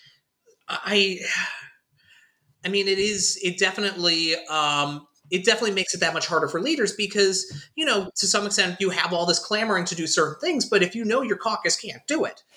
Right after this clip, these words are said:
if you, if you know your caucus is not gonna go forward with it, you push on it, and then all of a sudden, you don't have the votes, that just makes the situation look that much worse. And I think to some extent, it ends up being that separation between what leaders know versus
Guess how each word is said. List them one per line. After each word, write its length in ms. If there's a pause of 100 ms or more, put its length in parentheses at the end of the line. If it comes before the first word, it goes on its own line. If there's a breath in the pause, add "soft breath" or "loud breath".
(220 soft breath)
if 80
you, 80
if 120
you 100
know 100
your 140
caucus 380
is 100
not 180
gonna 120
go 140
forward 360
with 160
it, 160 (340 loud breath)
you 160
push 380
on 180
it, 220
and 160
then 140
all 300
of 60
a 80
sudden, 500 (260 soft breath)
you 120
don't 140
have 140
the 60
votes, 300
that 140
just 160
makes 160
the 60
situation 500
look 140
that 180
much 200
worse. 260
And 80
I 40
think 160
to 80
some 200
extent, 440 (640 loud breath)
it 120
ends 160
up 120
being 160
that 180
separation 580
between 360
what 200
leaders 280
know 240
versus 760